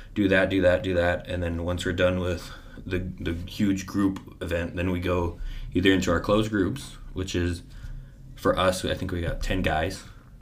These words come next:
that come every week, every Monday, or this, this last week we had a holiday, so we did Memorial Day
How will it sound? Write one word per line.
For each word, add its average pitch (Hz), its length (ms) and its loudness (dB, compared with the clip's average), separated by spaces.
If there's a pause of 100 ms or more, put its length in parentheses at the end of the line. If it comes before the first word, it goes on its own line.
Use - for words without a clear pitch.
(380)
that 85 160 -2
come 82 240 0
every 87 280 0
week, 82 380 -2
every 85 200 0
Monday, 82 380 0
or 80 380 -2 (340)
this, 101 200 2
this 107 360 0
last 92 320 -2
week 98 140 0
we 90 80 2
had 90 100 0
a 80 180 -2
holiday, 82 420 0
so 80 340 -4 (400)
we 92 80 2
did 90 120 2
Memorial 82 440 0
Day 82 260 -2